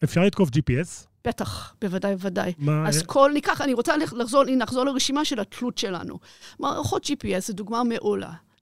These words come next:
Speaker 2: אה, היא מכוונת, בעבר כיוונה גם תעופה אזרחית. אה, היא מכוונת היום, אה, ב-, ברמה של הנביגציה בים הפתוח, ספינות.
Speaker 1: כלומר, ספינות משתמשות ב-G P S,
Speaker 2: כן.
Speaker 1: כמו שאנחנו משתמשים ב-Waze, אז לספינות יש להם איזה מערכת
Speaker 2: יפה,
Speaker 1: שלהם.
Speaker 2: בדיוק ככה,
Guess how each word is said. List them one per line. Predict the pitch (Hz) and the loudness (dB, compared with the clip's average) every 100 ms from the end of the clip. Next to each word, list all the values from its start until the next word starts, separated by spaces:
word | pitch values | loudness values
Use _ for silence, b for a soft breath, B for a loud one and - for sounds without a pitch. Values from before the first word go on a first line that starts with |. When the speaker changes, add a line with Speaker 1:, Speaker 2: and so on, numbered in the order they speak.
| - | -8
Speaker 2:
אה, | 208 202 208 196 | -4 -2 0 -2
היא | 233 | 0
מכוונת, | 233 240 285 339 381 269 | -2 2 2 4 2 2
בעבר | - 214 247 240 180 - | 0 2 4 4 4 -4
כיוונה | - 185 214 196 | -6 0 0 0
גם | 180 | -2
תעופה | - - - - 359 _ _ - | -4 -8 -6 -6 -8 _ _ -20
אזרחית. | 165 180 143 - - - _ _ _ _ _ _ - | -16 -14 -12 -12 -14 -20 _ _ _ _ _ _ -12
אה, | 208 208 202 202 196 202 | -6 -4 -4 -2 -2 -2
היא | 220 214 | -4 -2
מכוונת | 202 196 214 208 233 226 | -4 -2 -2 -2 -2 -2
היום, | 233 214 220 214 190 185 | 0 0 0 -2 -4 -2
אה, | 185 185 | -4 -4
ב-, | 185 185 247 | -6 -8 -8
ברמה | 185 180 190 | -6 -4 -4
של | 208 190 | -4 -4
הנביגציה | 185 180 185 - - - 185 190 175 | -4 -4 -6 -8 -8 -6 -6 -8 -8
בים | 196 196 | -6 -6
הפתוח, | 196 202 _ - - 247 190 - - b | -8 -12 _ -18 -10 -6 -6 -6 -18 b
ספינות. | - - 185 240 - - - | -10 -8 -6 -6 -8 -16 -12
Speaker 1:
כלומר, | - 147 | 2 2
ספינות | 139 - 156 185 - | 2 2 4 2 2
משתמשות | 180 165 139 160 160 | -2 -2 0 2 2
ב-G | 135 117 | 2 2
P | 139 - 131 131 | 2 4 4 4
S, | 135 | 2
Speaker 2:
כן. | |
Speaker 1:
כמו | - 151 | 2 2
שאנחנו | 165 185 | 2 0
משתמשים | 165 147 170 156 | 0 0 2 4
ב-Waze, | 135 135 139 113 98 143 | 6 6 4 2 -4 -10
אז | 113 | -10
לספינות | 113 - 147 | -10 -2 0
יש | 156 - | 0 -2
להם | 143 | -2
איזה | 131 | 2
מערכת | 240 240 - | 2 2 2
Speaker 2:
יפה, | |
Speaker 1:
שלהם. | 240 233 262 262 | 4 6 6 6
Speaker 2:
בדיוק | 226 240 233 | 4 2 0
ככה, | 233 220 - | -2 -2 -6